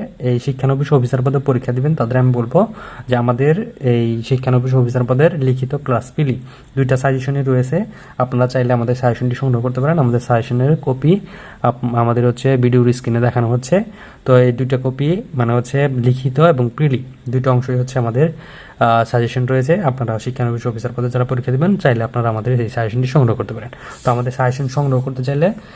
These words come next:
যেটা করতে হবে, আপনাদের আমাদের এই নাম্বারে WhatsApp আছে, এই WhatsApp-এ যোগাযোগ করতে হবে। সেটা হচ্ছে শূন্য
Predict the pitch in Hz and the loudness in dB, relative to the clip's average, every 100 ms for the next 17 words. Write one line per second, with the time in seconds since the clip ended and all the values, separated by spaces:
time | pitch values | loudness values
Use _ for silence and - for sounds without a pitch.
0 | - - 123 127 139 147 123 160 180 123 | -8 -2 0 0 0 0 2 2 0 -2
1 | 120 123 180 - - 120 123 131 131 117 | -2 0 -2 -4 -4 -2 2 2 2 0
2 | 120 117 117 - 123 127 160 123 120 120 | 0 0 0 -2 -4 0 0 0 0 -2
3 | 120 113 120 127 120 117 113 104 120 - | -2 -2 0 0 0 -2 -6 -8 -10 -6
4 | 123 120 127 - 139 135 | -4 -2 -4 -2 0 2